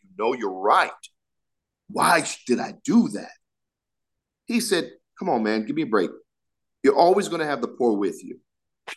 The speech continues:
He said, "Me, I'm not always gonna be here with you like this.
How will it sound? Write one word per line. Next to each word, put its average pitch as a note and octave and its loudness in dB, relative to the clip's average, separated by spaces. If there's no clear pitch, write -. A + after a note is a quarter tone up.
He C3+ 0
said, C#3 4
"Me, F#3+ 2
I'm C#3 0
not C3+ 2
always C3 0
gonna A#2+ 0
be B2 -4
here A#2+ 0
with G2+ -2
you G2 -4
like F2+ -4
this. F2+ -4